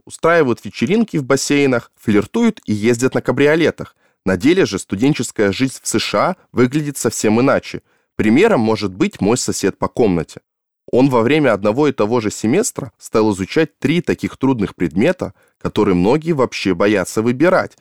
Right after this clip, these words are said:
С одним из этих предметов справиться вполне реально, но с тремя сразу — это уже на грани фантастики. Я был изумлён его решением изучать эти предметы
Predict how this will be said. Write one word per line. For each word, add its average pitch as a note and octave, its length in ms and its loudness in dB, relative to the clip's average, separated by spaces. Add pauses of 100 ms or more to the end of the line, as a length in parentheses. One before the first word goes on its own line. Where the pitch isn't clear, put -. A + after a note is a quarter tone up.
(280)
С - 140 -6
одним F#3+ 300 2
из A2 120 -4
этих D#3+ 300 -2
предметов A#2 480 -2
справиться A2+ 520 -2
вполне A2+ 400 0
реально, A#2 460 0 (260)
но F2 100 -2
с - 100 -10
тремя G#2+ 280 2
сразу — A2 560 -4 (220)
это E3+ 220 0
уже C3+ 200 0
на F#2+ 140 2
грани F2 280 -2
фантастики. D#2 800 -10 (420)
Я F#3+ 80 2
был G3+ 220 4
изумлён D3 560 2
его F#2+ 220 -2
решением D#3 640 0
изучать F#2 520 -2 (100)
эти A2+ 260 -2
предметы G#2 600 -2